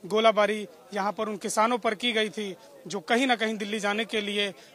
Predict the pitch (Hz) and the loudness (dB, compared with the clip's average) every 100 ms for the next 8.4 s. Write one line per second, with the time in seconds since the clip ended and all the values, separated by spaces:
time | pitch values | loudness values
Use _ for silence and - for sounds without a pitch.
0 | - 262 269 - 233 226 208 226 214 196 | -4 -2 -2 0 -2 -2 -4 -4 -4 -8
1 | - - - - 202 220 302 - 233 175 | -10 -14 -14 2 2 4 2 2 -4 -4
2 | - - - 214 202 240 233 226 294 - | -14 -20 -8 -6 -4 -2 0 0 0 -2
3 | 247 196 - - - - 196 226 240 254 | -6 -6 -10 -20 -16 -8 -2 0 4 2
4 | 233 214 202 208 202 220 175 156 - - | 2 0 2 2 4 0 -2 -8 -16 -20
5 | _ - - 285 254 - 453 571 508 - | _ -20 -6 -2 -2 -4 -16 -18 -18 -20
6 | - - - - - - 170 240 247 277 | -20 -20 -20 -20 -16 -10 0 4 6 6
7 | 330 220 - 226 - 214 214 277 - 254 | 6 2 -4 -6 2 4 4 4 2 -2
8 | - 202 240 240 | 2 4 4 2